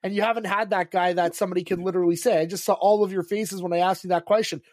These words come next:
Who's the face of the W W E?" Nobody can give an answer. And that's been the challenge on why it hasn't been as successful as it was during the Attitude Era. We can talk about Gates, Triple H can talk about numbers. That's great. Numbers will be great. Like WrestleMania, you're gonna break that probably every single year.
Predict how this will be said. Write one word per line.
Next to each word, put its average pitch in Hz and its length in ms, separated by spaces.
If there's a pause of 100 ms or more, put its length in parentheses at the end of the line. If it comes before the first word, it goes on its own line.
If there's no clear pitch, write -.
Who's 226 200
the 208 80
face 214 340
of 214 60
the 202 60
W 208 280
W 196 300
E?" 151 140 (160)
Nobody 143 260
can 139 140
give 147 160
an 147 80
answer. 151 360 (540)
And 165 160
that's 190 300
been 180 160
the 165 80
challenge 165 440
on 156 200
why 165 440 (280)
it 170 100
hasn't 180 320
been 170 140
as 175 240
successful 180 560
as 147 100
it 156 100
was 156 280
during 156 240
the 151 140
Attitude 165 420
Era. 120 240
We 185 100
can 190 80
talk 160 220
about 139 260
Gates, 156 320
Triple 160 280
H 147 120
can 147 120
talk 165 160
about 151 180
numbers. 160 340
That's 185 160
great. 190 320 (400)
Numbers 196 240
will 202 80
be 185 100
great. 170 380
Like 143 200
WrestleMania, 180 600
you're 165 140
gonna 185 120
break 180 260
that 190 200
probably 180 460
every 202 200
single 202 320
year. 151 280